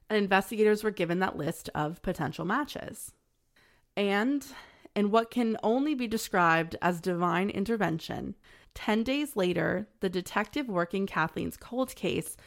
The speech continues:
was attending a training seminar. Also in attendance was another detective from the Michigan State Police. The detective from Norfolk began telling the Michigan State Police detective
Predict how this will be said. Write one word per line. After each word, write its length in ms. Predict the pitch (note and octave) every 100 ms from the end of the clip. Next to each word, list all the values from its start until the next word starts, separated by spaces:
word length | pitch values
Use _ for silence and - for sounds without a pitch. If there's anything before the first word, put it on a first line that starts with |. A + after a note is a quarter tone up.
| - - _
was 160 | A3+ A3+
attending 540 | A3+ - B3+ C4+ E4
a 60 | D#4
training 420 | - G3+ G3 G3
seminar. 640 | - E3+ E3 D#3+ - - - _ _ _ _ _ _ _ _
Also 380 | G#3 B3+ - F#4+
in 120 | C#4
attendance 640 | A#3 - G#3 F#3+ E3 E3+ -
was 160 | G3 G3
another 400 | G3 F#3+ F3 A3+
detective 720 | B3 B3+ - - E3+ D#3 E3 -
from 180 | - G3
the 100 | F#3+
Michigan 440 | F3 - F3+ F#3+
State 300 | - D#3 -
Police. 680 | - F3+ G3+ - - - - _ _ _ _ _ _
The 140 | A3 A3+
detective 680 | A#3+ A#3 - B3+ - E4 D#4+
from 260 | D#4+ C4
Norfolk 600 | G3+ F3+ - E3+ E3+ - G3+
began 640 | G3 F#3 G3 F#3 G3+ C4 -
telling 540 | - F#3+ F#3 F3+ F#3 - -
the 260 | F#3 F3+
Michigan 400 | F3 E3+ F#3+ G#3+
State 240 | - F#3 -
Police 320 | - F#3+ G3+
detective 720 | C4 - E3+ - E3+ D#3+